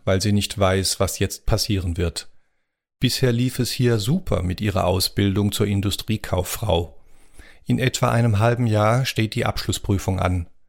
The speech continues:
Bisher hat sie sich hier geborgen gefühlt. Es gab stets ein offenes Ohr für sie. Sie hatte sogar einen Mentor.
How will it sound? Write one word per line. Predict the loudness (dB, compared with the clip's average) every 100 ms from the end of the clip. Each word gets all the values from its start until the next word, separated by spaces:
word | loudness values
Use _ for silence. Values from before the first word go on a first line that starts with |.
| _ _ _ _ _ -4
Bisher | -2 2 2 2
hat | 0
sie | -2
sich | -6 -4
hier | 0 0
geborgen | 2 2 2 2 -2
gefühlt. | -4 -2 -2 -2 -6 -14 -20 _ _ _ _ -4
Es | -2
gab | 2 0
stets | 0 -2 -2 -2
ein | -2
offenes | 0 0 0 0 2
Ohr | 0 0
für | -2 -4
sie. | -4 -6 -10 _ _ _ _ _ -4
Sie | 0
hatte | 0 0
sogar | 0 2 2
einen | 2 2 2
Mentor. | 2 2 2 0 -4